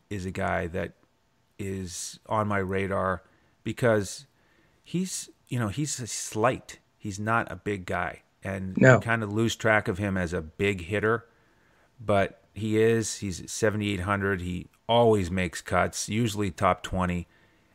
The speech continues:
Speaker 1: Uh, so I'm looking at him as a, a glue guy for the lineup. Dustin
Speaker 2: Hmm.
Speaker 1: Johnson, still in the top ten, driving distance.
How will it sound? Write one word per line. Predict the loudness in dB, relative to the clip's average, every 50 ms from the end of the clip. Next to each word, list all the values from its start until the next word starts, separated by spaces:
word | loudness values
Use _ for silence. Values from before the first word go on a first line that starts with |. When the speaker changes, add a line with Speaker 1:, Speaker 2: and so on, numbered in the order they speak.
| _ _ -10
Speaker 1:
Uh, | -6 -4 -4 -4
so | -2 0 0 2
I'm | 2 2
looking | 0 0 0 0 0 0
at | 0 2
him | 2 0 0 0 2 2
as | 0 0 0 0 -2
a, | -2 -2 -2 -4
a | -6 -6
glue | -4 -2 0 0 0 2
guy | 4 4 6 6 4 4
for | 0 -2
the | -2 -2
lineup. | 0 2 2 2 2 2 0 -2 -4 _ _ _ _ _ _ -20 -20 -20 _ _ _
Dustin | 8 8 8 10 10 8 8
Speaker 2:
Hmm. | 10
Speaker 1:
Johnson, | 8 8 6 4 4 2 0 -4 -4 -4 -4 -6 -10 _
still | -14 -4 -2 0 0
in | 0 -2
the | -2
top | 0 2 2 2 0 0
ten, | -2 0 0 2 0 -2 -4 -6 -4
driving | -2 0 0 2 0 -2
distance. | -2 -2 -4 -4 -4 -6 -6 -6 -6 -8 -10 -14